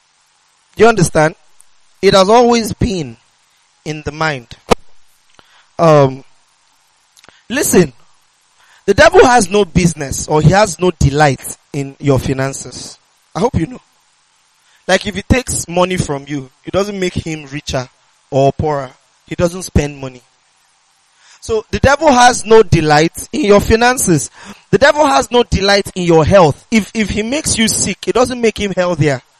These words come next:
or less healthy. He has no delight in your relationships. All of those things are geared at doing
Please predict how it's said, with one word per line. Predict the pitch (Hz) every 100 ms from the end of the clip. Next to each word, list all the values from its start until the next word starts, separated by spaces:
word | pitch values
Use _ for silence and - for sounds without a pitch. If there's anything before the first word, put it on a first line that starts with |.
| _ _ _ _ _ _ _
or | 151 151 156
less | 156 180 -
healthy. | 165 151 - 131 - _ _ _ _ _ _ _ _
He | - 226
has | 262 302 240 208
no | 233 233 - _ _
delight | - 180 185 190 - - -
in | 180 175
your | 175 170
relationships. | 180 196 220 190 170 - 143 - - - - _ _ _ _ _ _ _ _ _
All | 262 294 311 285
of | 214 180
those | 233 233 -
things | - 202 165 127 - - - _ _ _ _
are | 175 175 -
geared | - 220 220 -
at | 170 160 _
doing | 220 226 226